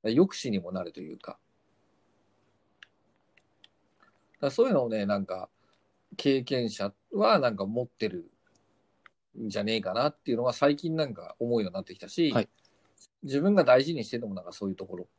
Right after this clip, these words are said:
Speaker 2: はい。
Speaker 1: うん。そうするとやっぱこの人がいると違うなとかさ、この人がいるとうまくいきそうだな、安心だなっていう風になるじゃない。
Speaker 2: はい。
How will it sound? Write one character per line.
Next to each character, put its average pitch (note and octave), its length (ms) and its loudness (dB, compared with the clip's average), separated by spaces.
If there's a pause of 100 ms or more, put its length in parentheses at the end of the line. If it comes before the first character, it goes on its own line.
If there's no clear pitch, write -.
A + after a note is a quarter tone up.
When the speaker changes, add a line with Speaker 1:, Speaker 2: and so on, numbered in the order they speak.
Speaker 2:
は A#2 140 -2
い。 - 60 -4 (840)
Speaker 1:
う G#2+ 60 -6
ん。 F#2+ 300 -4 (1200)
そ G#3 140 6
う - 20 8
す G3+ 40 -4
る - 40 -14
と C#3+ 60 6
や C#3 60 8
っ C#3 40 -4
ぱ C#3+ 80 -2
こ B2+ 160 -4
の D3 100 4
人 D#3+ 140 2
が A#2+ 80 4
い G#2+ 40 -6
る G#2+ 80 -6
と F#2+ 100 -8
違 - 160 -12 (140)
う G#2+ 40 -4
な A#2 180 0
と G2 100 -14
か G2 100 -20
さ、 - 220 -18 (1120)
こ - 160 -6
の C3+ 100 -2
人 B2+ 160 -4
が A2 80 2
い A2 80 -4
る B2+ 120 -8
と G3+ 160 2
う D3+ 60 4
ま C3+ 100 4
く A2 100 -6
い F#2+ 40 -4
き - 80 -16
そ A2+ 140 -4
う G#2 40 -2
だ A2 100 -2
な、 A2+ 300 0
安 A2+ 180 0
心 C3 200 -8
だ B2+ 100 -2
な C3+ 140 0
っ C3 80 -6
て - 140 -14
い F2 80 -12
う E2+ 40 -18
風 G2 180 -4
に E2+ 140 -12
な A2 120 4
る A2+ 80 -2
じ F#2 80 -10
ゃ - 40 -18
な - 80 -20
い。 - 60 -20
Speaker 2:
は A2+ 80 6
い。 - 60 0